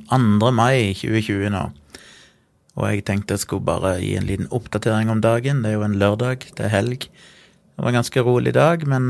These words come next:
eh, som jeg sa i går, så får vi jo besøk i kveld, og da måtte vi jo vaske og rydde litt her i leiligheten. Så det ble en litt grundig vask av badet og vask av gulv og litt sånne ting.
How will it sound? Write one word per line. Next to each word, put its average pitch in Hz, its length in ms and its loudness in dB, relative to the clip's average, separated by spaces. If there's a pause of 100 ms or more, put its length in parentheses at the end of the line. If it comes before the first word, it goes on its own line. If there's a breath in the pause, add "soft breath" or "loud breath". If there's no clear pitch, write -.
eh, 117 160 0
som 110 160 -2
jeg 107 140 0
sa 101 100 4
i 101 80 2
går, 117 240 4
så 113 160 -8
får 101 240 -2
vi 101 80 -4
jo 101 160 -2
besøk 104 560 0
i 104 80 -4
kveld, 123 340 0
og 101 220 -2 (880 soft breath)
da - 80 -4
måtte - 240 -6
vi 98 80 0
jo 95 80 0
vaske 95 560 0
og 104 160 -2
rydde 104 240 4
litt 107 240 -2
her 107 80 4
i 104 80 4
leiligheten. 104 500 2 (640)
Så 110 200 -4
det 110 40 -2
ble 104 140 0
en 101 80 -2
litt 98 160 -6
grundig 92 340 -2
vask 92 280 -2
av 95 100 -2
badet 110 560 2
og - 160 -2
vask - 240 -6
av - 80 -12
gulv 120 400 0
og 90 80 -2
litt 95 160 -4
sånne - 220 -2
ting. 76 180 -4